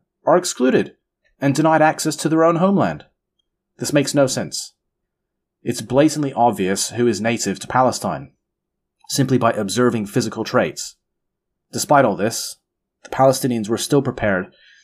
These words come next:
to compromise and accept a two-state solution based on the nineteen sixty-seven borders.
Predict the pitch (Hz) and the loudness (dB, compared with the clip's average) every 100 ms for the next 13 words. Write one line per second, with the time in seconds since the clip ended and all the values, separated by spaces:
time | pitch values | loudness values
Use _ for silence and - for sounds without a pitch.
0 | - - - 120 98 87 82 90 - - | -16 -6 -2 -2 -2 -6 -6 -6 -8 -10
1 | _ _ - 127 131 143 139 123 - 165 | _ _ -6 -4 0 0 0 -2 0 0
2 | 151 139 - 127 135 104 85 - - _ | 0 0 0 2 2 -2 -8 -14 -20 _
3 | _ _ - 135 139 123 113 113 117 - | _ _ 0 0 0 -4 -2 -4 -4 -6
4 | 107 - - 117 - 95 92 92 87 60 | -6 -6 -6 -6 -4 -4 -4 -4 -4 -4
5 | 50 - | -8 -12